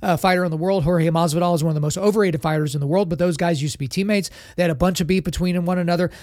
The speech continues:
They fought on March the fifth. That was U F C two seventy-two, five-round main event, twenty-five minutes.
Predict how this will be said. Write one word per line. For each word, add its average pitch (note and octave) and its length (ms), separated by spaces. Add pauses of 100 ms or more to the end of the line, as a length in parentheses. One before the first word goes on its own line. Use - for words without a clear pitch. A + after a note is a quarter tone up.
(100)
They F3 80
fought F#3 360
on F3 120
March F3 240
the D3+ 80
fifth. F#3 280
That E3 120
was C#3+ 140
U E3 100
F E3 80
C D#3+ 160
two F#3 280
seventy-two, F3 600
five-round F#3 560
main F3+ 160
event, F3 240
twenty-five F3+ 460
minutes. F3+ 260